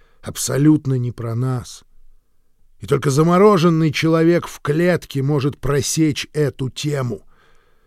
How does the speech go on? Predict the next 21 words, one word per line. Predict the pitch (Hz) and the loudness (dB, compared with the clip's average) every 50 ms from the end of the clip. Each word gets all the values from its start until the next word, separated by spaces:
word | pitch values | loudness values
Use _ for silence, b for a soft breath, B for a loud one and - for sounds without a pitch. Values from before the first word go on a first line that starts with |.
| _ _ _ _ _ _ _ _ | _ _ _ _ _ _ _ _
Но | - - 92 | -16 -10 -2
мы, | 107 143 160 147 | 2 4 4 2
черт | - - - - 117 107 104 - - | 2 0 -4 -4 -4 -4 -6 -8 -10
возьми, | 92 98 90 85 92 90 85 | -10 -10 -10 -10 -12 -14 -14
должны | - - 104 98 82 110 127 120 | -12 -10 -8 -8 -6 -4 -6 -4
вылезти | 95 98 135 156 151 123 127 113 - - - 127 | -4 0 2 2 2 2 0 -4 -6 -6 -6 -6
вон | 117 110 131 147 147 147 143 | -4 -4 -2 -2 0 0 0
из | 135 - - - | 0 -2 -4 -8
кожи | - - - 156 160 160 151 113 143 156 | -10 -4 -2 -2 0 0 0 0 0 -2
и | - - - 147 147 | -4 -4 -6 -4 -4
ждать. | 127 107 101 98 90 95 95 - 113 104 98 95 95 - - - - - - _ _ - - - - - _ _ _ _ _ _ _ - _ - _ _ _ _ _ _ _ _ | -4 -4 -6 -10 -12 -14 -10 -8 -8 -6 -6 -8 -10 -12 -14 -16 -16 -16 -16 _ _ -20 -20 -20 -20 -20 _ _ _ _ _ _ _ -20 _ -20 _ _ _ _ _ _ _ _
Чего | - - - 101 101 107 127 147 147 123 | -16 -14 -12 -10 -6 -2 0 0 0 0
ждать? | 98 90 87 104 123 139 131 104 - _ - - _ _ _ _ _ _ _ _ _ _ _ _ _ _ _ _ _ _ _ _ _ _ _ _ _ _ | -2 -6 -8 -8 -8 -8 -8 -8 -10 _ -20 -20 _ _ _ _ _ _ _ _ _ _ _ _ _ _ _ _ _ _ _ _ _ _ _ _ _ _
Будем | - 117 143 185 208 208 190 | -6 -2 0 2 4 4 4
здоровы, | 175 151 156 190 196 202 214 220 220 214 190 170 160 | 2 2 2 2 4 6 6 6 6 6 4 4 2
друзья! | 147 156 160 165 143 117 147 160 156 151 139 117 98 - - - - _ _ _ _ _ _ _ _ _ _ _ _ _ _ _ _ _ | 0 0 0 0 -2 0 2 2 2 2 0 -4 -6 -10 -14 -20 -20 _ _ _ _ _ _ _ _ _ _ _ _ _ _ _ _ _
Даже | - - 87 107 139 | -16 -12 -6 -4 -4
у | 139 | -4
карлика | - - - 185 175 170 156 156 147 131 - 143 | -2 0 2 4 6 6 4 4 2 0 -2 -2
бывает | 127 139 143 147 147 139 127 110 - 139 | 0 2 2 2 2 0 -2 -4 -2 -2
эрекция. | 127 127 135 147 127 - - - - - 101 92 - | -2 0 0 -2 -2 -4 -6 -8 -8 -8 -8 -10 -14